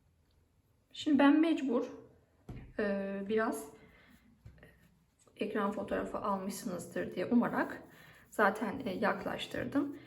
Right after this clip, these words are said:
Şöyle ipimi beyaz iple birleştiriyorum. Bu kısım tamamen size kalmış. Arasındaki renklerle de birleştirebilirsiniz. Tamamen artan ipiniz vardır. Değerlendirmek istemiş olabilirsiniz. Farklı bir şeyle,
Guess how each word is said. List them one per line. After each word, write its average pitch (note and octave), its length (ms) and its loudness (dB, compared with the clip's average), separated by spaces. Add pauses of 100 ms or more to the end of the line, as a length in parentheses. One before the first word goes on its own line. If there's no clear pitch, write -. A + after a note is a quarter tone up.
(640)
Şöyle - 380 -10
ipimi - 380 -8 (340)
beyaz G#3+ 260 8
iple - 460 -4
birleştiriyorum. - 800 -2 (300)
Bu D#4+ 80 6
kısım D4+ 260 6
tamamen C4+ 440 10
size A#3 280 4
kalmış. G3 360 2 (120)
Arasındaki A3+ 520 4
renklerle A3 460 6
de G#3+ 120 4
birleştirebilirsiniz. G#3+ 840 2 (380)
Tamamen A3 560 8
artan A3 320 6
ipiniz G#3 380 0
vardır. G#3+ 400 4
Değerlendirmek G3 600 0
istemiş G#3+ 340 -2
olabilirsiniz. G#3 520 0
Farklı F3+ 360 -4
bir G3+ 40 -4
şeyle, G#3+ 340 2